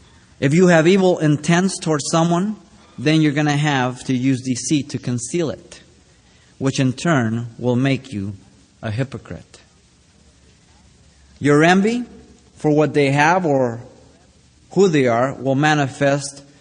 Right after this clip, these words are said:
in your life by your defaming and your slandering and backbiting. In Proverbs chapter six,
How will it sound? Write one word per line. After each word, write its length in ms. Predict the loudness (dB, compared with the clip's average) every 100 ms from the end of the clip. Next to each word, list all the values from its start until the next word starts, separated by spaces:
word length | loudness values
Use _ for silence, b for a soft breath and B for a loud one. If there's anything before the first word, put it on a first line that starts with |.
| b b b _ _ _ _ _ -4
in 140 | -2
your 120 | 0
life 440 | -2 -2 -4 -4 -4
by 100 | -2
your 180 | -2
defaming 600 | -4 -8 -6 -4 -2 -2 -2
and 80 |
your 140 | -4 -6
slandering 580 | -6 -2 -2 -2 -4 -4
and 160 | -4
backbiting. 680 | -4 -4 -6 -10 -10 -10 -16 -18 -20 _ _ _ _ _ _ _ _ _ _ _ _ _ _ _ _ _ _ _ _ _ _
In 120 | -10
Proverbs 560 | -4 0 2 2 -2 -4
chapter 380 | 0 0 -2 -8
six, 420 | -6 -4 -4 -4